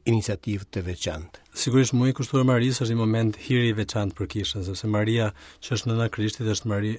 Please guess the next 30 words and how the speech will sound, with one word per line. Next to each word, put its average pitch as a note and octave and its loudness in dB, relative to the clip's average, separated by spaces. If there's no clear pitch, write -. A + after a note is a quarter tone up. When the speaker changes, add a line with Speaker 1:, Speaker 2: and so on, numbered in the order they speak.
Speaker 2:
është G#2+ -4
edhe G#2 -2
nëna G#2+ 2
e F#2 -4
Kishës. - -6
Edhe, A2+ 2
e, A2+ 0
vëmendje A#2 0
e A2+ -2
veçantë A2 -4
kushtohet G#2+ -2
në G#2 -2
nivelin G#2+ -2
bazë, G#2 -2
sigurisht G#2+ -6
në G#2 -2
ushtrimin A#2+ 2
e G2 -4
përshpirtërisë G#2+ -6
mar-, G2+ -2
mariane G#2 0
nga G2 -2
ana G#2 -2
e A2 -2
famullive, G2+ -4
të - -14
cilët A2+ -4
gjatë G#2+ -4
këtij A#2+ 0
muaji A#2 0